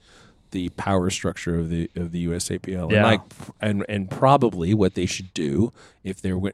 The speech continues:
Speaker 1: being fair, is to say the best thing for our, for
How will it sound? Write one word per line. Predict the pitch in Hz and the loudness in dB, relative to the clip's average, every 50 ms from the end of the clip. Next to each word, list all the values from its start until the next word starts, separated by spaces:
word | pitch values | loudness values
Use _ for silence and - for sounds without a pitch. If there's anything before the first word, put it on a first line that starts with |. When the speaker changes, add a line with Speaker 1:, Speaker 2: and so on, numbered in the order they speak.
| - | -6
Speaker 1:
being | 92 95 92 90 87 85 | -6 -4 -2 -2 -2 -4
fair, | - - 135 139 107 90 95 98 - - | -2 0 2 4 4 4 4 2 0 0
is | 98 95 92 90 - - | -2 -2 -2 -2 -4 -6
to | - | -6
say | 95 - - 101 92 90 90 90 87 | -6 -4 -2 -2 0 0 0 -2 -2
the | 87 92 | -4 -6
best | 92 95 98 95 - | -6 -6 -6 -6 -4
thing | - 98 95 | -4 -4 -6
for | 92 - 95 92 90 95 - | -4 -4 -4 -4 -4 -4 -4
our, | 87 85 85 85 82 - - _ _ _ _ _ _ | -6 -4 -4 -4 -6 -8 -10 _ _ _ _ _ _
for | - - - - 98 90 87 - | -20 -8 -2 0 0 2 0 -2